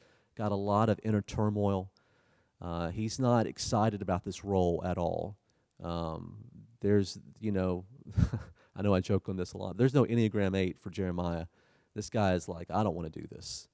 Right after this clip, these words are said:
Like, I don't, I don't wanna confront everything." But he's put in a unique position,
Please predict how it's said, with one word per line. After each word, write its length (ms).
Like, 140
I 100
don't, 200
I 100
don't 120
wanna 140
confront 300
everything." 520
But 120
he's 240
put 260
in 160
a 40
unique 360
position, 680